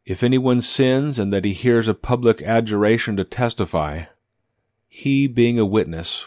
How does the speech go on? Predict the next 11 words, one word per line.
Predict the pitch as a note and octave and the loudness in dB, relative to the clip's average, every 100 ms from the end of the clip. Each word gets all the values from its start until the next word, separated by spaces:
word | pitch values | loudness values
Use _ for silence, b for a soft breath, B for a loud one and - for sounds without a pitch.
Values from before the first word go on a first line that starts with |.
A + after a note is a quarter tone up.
| - | -6
whether | F#2 F2+ E2 | -4 -2 -4
he | F#2+ | -2
has | F2+ F2 | -2 -2
seen | - - A#2 A#2+ A#2 | -6 -4 -2 -2 -2
or | G#2 | 0
known, | A2 F#2+ F2+ G2 - _ _ _ _ | 2 2 0 -6 -12 _ _ _ _
if | - | -10
he | G2+ | -2
doesn't | A#2 B2+ D#3 | -2 0 -2
report | D#3 - A3+ G3+ | -4 -2 2 2
it, | F2 D#2 | 2 -2